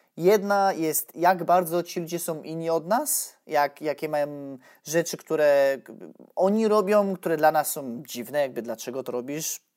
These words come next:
u nas tego nie robimy. A druga rzecz jest, jak bardzo są do nas podobni. Bo wtedy widzimy, jakie są rzeczy, które tak naprawdę nieważne z jakiego kraju jesteśmy, nieważne jakie, jaką, jaką religię mamy, jakie rasy,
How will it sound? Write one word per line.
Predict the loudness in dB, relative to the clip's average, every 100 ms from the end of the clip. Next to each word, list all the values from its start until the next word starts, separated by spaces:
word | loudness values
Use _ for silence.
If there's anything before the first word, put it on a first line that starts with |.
| -16
u | -10
nas | -10 -8
tego | -10
nie | -8
robimy. | -10 -10 -8 -8 -10 -20 -20 _
A | -2
druga | 2 2
rzecz | 4 2 0
jest, | -2 -2
jak | -2 2
bardzo | 4 4
są | -2 -4
do | -4
nas | -6
podobni. | -6 -8 -8 -10 -20 _ -4
Bo | -2
wtedy | 4 6 6
widzimy, | 2 0 0 0 0 0 0 -2 -6 -10 _ _ 0
jakie | 2 4 2
są | 0 -2
rzeczy, | 0 0 0 -2
które | 0 2 2
tak | 2 0
naprawdę | 0 2 2 2 0
nieważne | 0 2 6 6 6 -2
z | -2
jakiego | -2 -4 -6
kraju | 2 2 2
jesteśmy, | -2 -10 -10
nieważne | -8 -4 6 6 6 -2
jakie, | -2 -2 -2 -4 -2
jaką, | -2 -2 -4 -8 -8 -8
jaką | -6 -4
religię | -4 -4 -6 -4
mamy, | -4 -4
jakie | -8 -4 0
rasy, | 0 0 -6